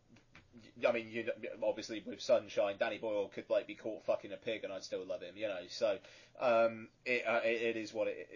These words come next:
it is what it is there. But I, I think he does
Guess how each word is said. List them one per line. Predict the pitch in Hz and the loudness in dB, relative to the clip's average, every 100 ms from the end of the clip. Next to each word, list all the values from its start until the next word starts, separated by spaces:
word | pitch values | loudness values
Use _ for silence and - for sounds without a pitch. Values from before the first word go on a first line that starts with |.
| - | -8
it | 117 | -4
is | 117 110 | -2 -2
what | 110 | -4
it | 107 | -2
is | 123 | 0
there. | 117 101 117 | 2 2 6
But | 131 - - - _ - | 6 4 -6 -20 _ 10
I, | 156 - | 10 12
I | 165 | 8
think | 160 190 180 - - _ | 8 2 0 -4 -18 _
he | 156 160 | 0 2
does | 151 147 135 | 10 10 10